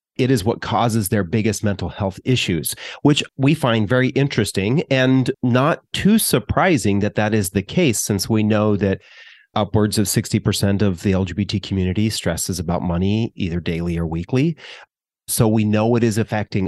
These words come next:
our community as well as the broader population. But what can we do to chip away at some of these stressors to try to reduce them? And that's kind of what we're talking about this week, is a simple way to maybe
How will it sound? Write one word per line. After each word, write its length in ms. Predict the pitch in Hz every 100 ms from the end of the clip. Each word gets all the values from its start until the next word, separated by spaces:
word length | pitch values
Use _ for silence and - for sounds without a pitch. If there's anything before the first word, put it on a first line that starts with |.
| -
our 240 | 113 156
community 500 | 135 - 98 95 92
as 140 | 92 101
well 380 | 127 113 101 95
as 240 | 92 - _
the 140 | 104
broader 340 | 87 92 85 82
population. 840 | - 90 - 90 113 107 85 - - - - _
But 340 | 110 95 127 -
what 320 | 147 - -
can 320 | - 175 185
we 140 | 175
do 460 | 123 107 139 143 135
to 680 | - - 123 117 113 110 110 _ _ _ _ -
chip 260 | - -
away 480 | 160 123 127 135 135
at 200 | 117 113
some 180 | - 113
of 60 | 107
these 200 | 107 -
stressors 520 | 113 104 - 104 -
to 100 | 92
try 200 | - 104
to 100 | 95
reduce 440 | 95 85 98 -
them? 340 | 85 76 - 101 _ _ -
And 200 | 107 104
that's 240 | 107 -
kind 200 | - 110
of 60 | 104
what 140 | 110
we're 200 | 107 101
talking 400 | - 135 165 135
about 280 | 104 92 92
this 280 | 98 90 -
week, 320 | 95 98 -
is 400 | 113 101 101 92 - - - _
a 60 | 123
simple 400 | - 190 196 202
way 480 | 131 107 92 113 156
to 720 | - 110 107 107 107 107 113 _ _ -
maybe 240 | 135 196